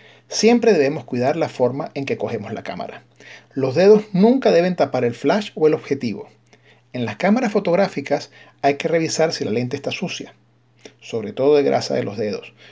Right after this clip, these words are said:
Por eso es recomendable cargar y saber usar el kit de limpieza. En el caso de los móviles, por contar con un cristal protector, basta con limpiarla antes de usarla con la punta de una prenda de algodón.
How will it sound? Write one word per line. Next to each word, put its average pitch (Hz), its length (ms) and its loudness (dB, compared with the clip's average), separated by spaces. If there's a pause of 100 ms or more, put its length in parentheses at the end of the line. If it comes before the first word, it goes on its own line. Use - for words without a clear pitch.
(180)
Por 120 140 -4
eso - 140 -8
es 127 80 -8
recomendable 139 640 0
cargar 123 480 -2 (200)
y 120 120 -8
saber - 380 -4
usar 143 440 0 (280)
el 143 180 2
kit 120 180 -6
de 117 80 -4
limpieza. 104 500 -10 (1000)
En 147 120 2
el 127 100 -2
caso 208 260 2
de 135 60 2
los 123 140 -4
móviles, 147 500 0 (240)
por 143 160 0
contar 123 300 -2
con 156 120 -4
un 156 80 -4
cristal 147 400 0
protector, 143 600 0 (360)
basta 139 280 0
con 131 160 -2
limpiarla 117 720 -2
antes 127 300 -6
de 117 60 -4
usarla 151 400 0
con 120 140 -6
la 113 180 -6
punta 175 320 -4
de 151 60 0
una 135 200 -2
prenda 131 240 -4
de 127 80 -2
algodón. 107 440 -8